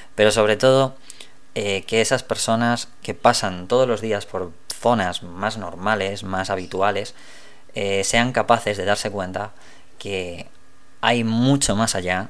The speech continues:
de, de todo aquello que pisan cada día. Y eso es muy importante transmitirlo, que la fotografía y el mundo en general, no solamente la fotografía porque yo lo uso,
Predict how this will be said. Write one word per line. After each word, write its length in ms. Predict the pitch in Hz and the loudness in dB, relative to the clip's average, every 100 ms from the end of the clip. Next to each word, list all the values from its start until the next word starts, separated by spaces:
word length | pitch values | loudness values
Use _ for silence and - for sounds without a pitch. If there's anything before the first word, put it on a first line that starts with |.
| - - - - - | -10 -16 -16 -16 -10
de, 800 | 117 98 92 90 87 85 82 82 | -8 -2 0 0 -2 -4 -8 -8
de 120 | 85 87 | -8 0
todo 280 | 117 120 | 4 6
aquello 340 | 107 104 107 104 | 6 4 2 2
que 120 | 98 | 0
pisan 480 | 104 98 110 110 107 - - - - - | -4 -2 -2 -2 -6 -14 -16 -16 -16 0
cada 260 | 101 92 | 2 2
día. 240 | 90 82 - - - - - - - | 0 -6 -12 -16 -16 -16 -16 -16 -14
Y 140 | 110 98 | -6 -4
eso 160 | 107 | -2
es 160 | 101 - | -4 -4
muy 280 | 104 110 98 | 0 0 0
importante 500 | 92 92 92 87 87 | -6 -6 -6 -8 -8
transmitirlo, 640 | 90 87 85 92 85 80 - - - - - - | -10 -10 -8 -8 -10 -12 -14 -16 -16 -16 -16 -12
que 160 | 98 95 - - - - | -8 -8 -10 -16 -8 -6
la 100 | 95 | -4
fotografía 680 | 98 92 92 90 113 110 92 | -4 -2 -2 -2 -4 -2 -4
y 140 | 92 | -6
el 100 | 90 | -4
mundo 360 | 104 120 107 110 | -2 0 0 -4
en 100 | - | -4
general, 580 | - 113 95 92 113 | -2 0 0 0 -2
no 100 | 110 | -4
solamente 440 | 135 139 110 98 92 | -2 0 0 0 -2
la 80 | 92 | -2
fotografía 520 | 90 95 90 101 95 | -2 -4 -4 -2 -2
porque 260 | 95 - | -2 -2
yo 140 | 92 95 | -2 -2
lo 220 | 95 92 | 0 -2
uso, 360 | - 104 - | -2 -2 -4